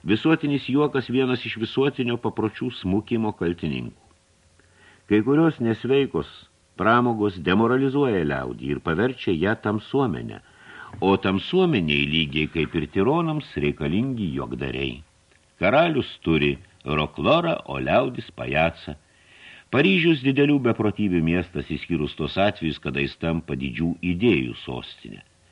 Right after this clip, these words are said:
Karnavalas čia glaudžiai susijęs su politika. Reikia pripažinti, kad Paryžius mielai žiūri komedijos, kurią jam vaidina šlykštybė. Iš savo valdovų, kada jis turi valdovus, jis reikalauja vieno: "Pagražinkite man purvą."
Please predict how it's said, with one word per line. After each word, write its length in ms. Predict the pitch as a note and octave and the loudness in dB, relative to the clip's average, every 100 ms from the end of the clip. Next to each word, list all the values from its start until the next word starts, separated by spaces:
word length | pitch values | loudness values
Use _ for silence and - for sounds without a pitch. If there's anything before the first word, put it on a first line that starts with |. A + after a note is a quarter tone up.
| _ _ - - | _ _ -8 -2
Karnavalas 520 | B2+ C#3 D3+ D3 C#3 | 2 4 4 4 2
čia 120 | B2 | 2
glaudžiai 440 | G2+ A2 C#3 C3 | 4 4 4 0
susijęs 480 | B2+ C3+ - A2 G2+ | -2 -2 -2 0 0
su 100 | - | -2
politika. 560 | - D#2 C2+ - - G#1+ _ _ _ _ - - - | -2 -2 -2 -6 -14 -20 _ _ _ _ -20 -12 0
Reikia 320 | A2 A#2+ A2+ | 2 4 2
pripažinti, 540 | A2 A2 G#2 B2 A2 | 2 2 2 2 0
kad 120 | G#2 - | -2 0
Paryžius 420 | C3+ A2 A2 - | 0 2 0 0
mielai 320 | F2+ G#2+ A2+ | 2 2 2
žiūri 240 | G#2 A2 G#2+ | 2 2 0
komedijos, 580 | G#2 G2 A2+ A2+ A#2 A2 - | 2 2 2 2 -2 -2 -2
kurią 240 | F#2 F2+ F2+ | 0 2 2
jam 180 | E2+ D#2 | 2 2
vaidina 420 | D2+ C#2+ D#2 D2 | 0 0 0 -2
šlykštybė. 760 | - D2+ C#2 - C#2+ C2 A1 G#1 - | -4 -4 -4 -6 -6 -8 -8 -12 -8
Iš 220 | E2+ - | -6 -2
savo 240 | C#3 B2+ | 2 2
valdovų, 540 | A#2+ A#2 G#2+ C#3+ A#2+ F#2 | 2 0 2 0 0 -2
kada 220 | D2 D2 | -2 -2
jis 140 | D2 - | -2 -2
turi 200 | E2+ D2+ | -2 -2
valdovus, 560 | C#2 C2+ C#2 B1+ C2 - - _ _ - | -2 -4 -4 -6 -10 -14 -20 _ _ -6
jis 160 | C3+ - | -4 0
reikalauja 640 | C#3 B2+ B2 B2 A#2 G#2+ | 0 2 2 2 4 4
vieno: 320 | E2+ C2+ C2 | 2 0 -4
"Pagražinkite 960 | - D#2 C2+ F2+ D3 D3 D#3 D3 D3+ B2 | -4 -6 -2 2 4 2 -2 -4 -4 -2
man 260 | A2 A#2+ | 0 -2
purvą." 440 | A#2 D3 C3+ - | 0 2 2 0